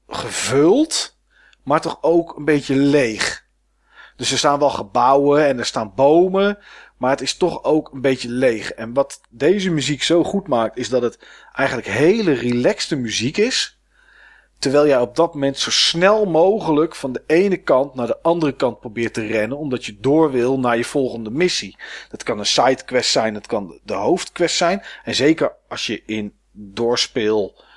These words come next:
moment twee of drie of vier zit, dan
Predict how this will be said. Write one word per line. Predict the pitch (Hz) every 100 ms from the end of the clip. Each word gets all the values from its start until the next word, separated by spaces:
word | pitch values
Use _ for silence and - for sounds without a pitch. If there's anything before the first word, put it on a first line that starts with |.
| _ _
moment | 104 113 110 104 101 -
twee | - 123 127 123
of | 120 -
drie | - 139 143
of | -
vier | - 160 170 156
zit, | 156 190 -
dan | 117 107